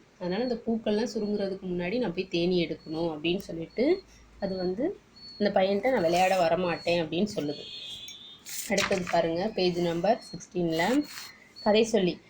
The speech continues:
தேனியும் போயிடுது. பையன் கொஞ்சம் தூரம் நடக்கிறான். ஒரு வீட்டு வாசல்ல பொதி மாடு ஒண்ணு நின்னுட்டு இருக்கு. பையன்,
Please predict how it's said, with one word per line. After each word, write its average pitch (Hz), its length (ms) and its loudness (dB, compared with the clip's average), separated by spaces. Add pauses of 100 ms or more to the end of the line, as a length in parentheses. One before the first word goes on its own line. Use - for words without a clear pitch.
(200)
தேனியும் 254 580 6
போயிடுது. 202 560 4 (460)
பையன் 226 400 4
கொஞ்சம் 180 260 2
தூரம் 214 260 4
நடக்கிறான். 165 500 0 (320)
ஒரு 196 240 0
வீட்டு 214 380 0
வாசல்ல 175 560 0
பொதி 190 220 2
மாடு 190 360 2
ஒண்ணு 170 40 -2
நின்னுட்டு 180 540 0
இருக்கு. - 340 -8 (1700)
பையன், 190 320 2